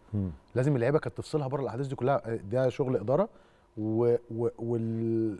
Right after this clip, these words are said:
Speaker 2: ال-، المدير الفني ومدير و-، وال-، آه، مدير الكوره كابتن سيد عبد الحفيظ لازم كانوا يبعدوا اللعيبه باجواء عن الاجواء القصص دي خالص،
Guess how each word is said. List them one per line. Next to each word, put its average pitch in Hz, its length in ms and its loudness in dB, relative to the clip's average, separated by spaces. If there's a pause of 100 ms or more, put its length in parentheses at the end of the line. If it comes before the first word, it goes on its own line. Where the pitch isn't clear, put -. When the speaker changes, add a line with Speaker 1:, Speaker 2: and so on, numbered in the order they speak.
(160)
Speaker 2:
ال-، 110 320 -2
المدير 110 380 2
الفني 139 440 0
ومدير 120 440 0
و-، 110 460 0 (340)
وال-، 110 320 2
آه، 110 1000 -2 (360)
مدير 110 220 4
الكوره 151 400 4 (140)
كابتن - 180 -14
سيد 131 120 -4
عبد 123 100 -2
الحفيظ 127 300 -2 (340)
لازم 165 260 2
كانوا 117 220 -6
يبعدوا 147 280 -2
اللعيبه 131 340 -4
باجواء 107 760 -4
عن 104 100 -4
الاجواء 113 300 0
القصص 135 460 -2
دي 117 120 -2
خالص، 120 280 -2